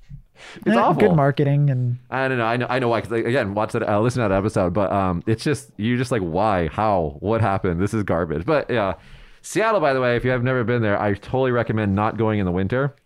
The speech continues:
Speaker 1: Uh, but it's a great place. Seattle's great. Seattle, the, the Space Needle is really cool. Uh, Pike's Place is really cool.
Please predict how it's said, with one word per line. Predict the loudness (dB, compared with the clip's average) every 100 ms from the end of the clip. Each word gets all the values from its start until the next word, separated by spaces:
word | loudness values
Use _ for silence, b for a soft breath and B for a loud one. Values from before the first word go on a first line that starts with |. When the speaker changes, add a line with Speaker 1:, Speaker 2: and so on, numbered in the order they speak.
| _ _ b b b b b -6
Speaker 1:
Uh, | -2 0 0
but | 0 -2
it's | -2
a | -4
great | -2 -2
place. | 0 -2
Seattle's | 0 -2 -2
great. | -2 0 -2 -2
Seattle, | -2 0
the, | 0 0
the | 2 0 0 -2
Space | -4 -4 -2
Needle | -2 -4
is | -2
really | -2 -2
cool. | -2 0 2 0 0
Uh, | 0 0
Pike's | 0 -2 -4 -12 -10
Place | -2 -2 -2 -4
is | -6 -2
really | -2 -2
cool. | -2 0 0 0